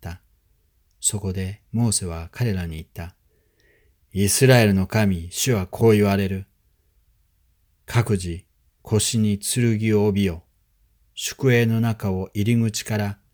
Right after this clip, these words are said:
入り口へ行き巡り、各自自分の兄弟、自分の友、自分の隣人を殺せ。」レビ族はモーセの言葉通りに行った。その日、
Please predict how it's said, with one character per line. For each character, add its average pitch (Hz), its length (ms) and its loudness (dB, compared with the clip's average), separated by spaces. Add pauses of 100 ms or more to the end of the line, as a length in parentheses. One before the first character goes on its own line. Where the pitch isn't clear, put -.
(120)
入 104 260 2
り 110 60 4
口 107 340 -2
へ 104 240 0
行 98 160 -2
き - 140 -6
巡 101 260 0
り、 90 220 -10 (340)
各 110 220 0
自 101 180 0
自 98 180 -2
分 113 180 2
の 110 100 0
兄 120 120 -2
弟、 104 180 2 (1200)
自 98 200 -2
分 104 180 0
の 104 120 2
友、 98 380 -2 (1080)
自 104 220 -4
分 95 260 -2
の 95 160 -4
隣 95 400 -2
人 95 240 -8
を 92 240 -6
殺 90 220 -6
せ。」 - 260 -6 (1400)
レ 101 160 2
ビ 123 100 4
族 101 280 0
は 95 360 -4
モ 113 220 2
ー - 40 0
セ 104 120 -2
の 95 100 -2
言 101 240 -4
葉 101 140 -2
通 104 220 0
り 92 120 -6
に 87 120 -6
行 87 80 -6
っ 87 420 -10
た。 80 180 -14 (380)
そ - 180 -6
の 95 100 -2
日、 90 260 -2